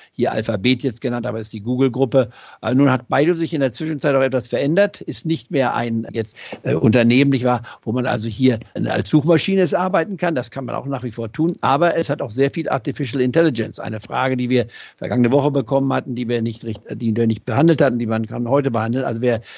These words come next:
Artificial Intelligence sucht, kann in China sie in der Kombination Baidu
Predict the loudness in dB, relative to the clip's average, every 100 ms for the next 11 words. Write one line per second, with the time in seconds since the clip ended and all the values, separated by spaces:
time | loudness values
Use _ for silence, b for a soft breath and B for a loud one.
0 | B -4 -2 2 2 2 0 2 2 2
1 | -2 0 0 0 -6 -20 B B B -8
2 | -2 0 2 -2 -2 0 2 0 0 -2
3 | -4 -4 -4 -4 -4 -2 -2 0 0 2
4 | 2